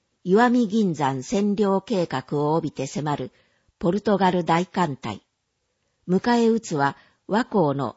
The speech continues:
大海賊。戦国時代活劇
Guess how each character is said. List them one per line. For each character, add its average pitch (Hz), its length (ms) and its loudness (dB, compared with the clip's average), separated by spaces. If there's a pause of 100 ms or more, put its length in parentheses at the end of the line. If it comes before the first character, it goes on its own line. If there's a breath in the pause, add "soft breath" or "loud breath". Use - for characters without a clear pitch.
大 165 220 -2
海 180 260 -2
賊。 - 320 -14 (1000)
戦 247 280 0
国 226 300 0
時 196 120 -4
代 208 240 0
活 185 320 -6
劇 135 420 -8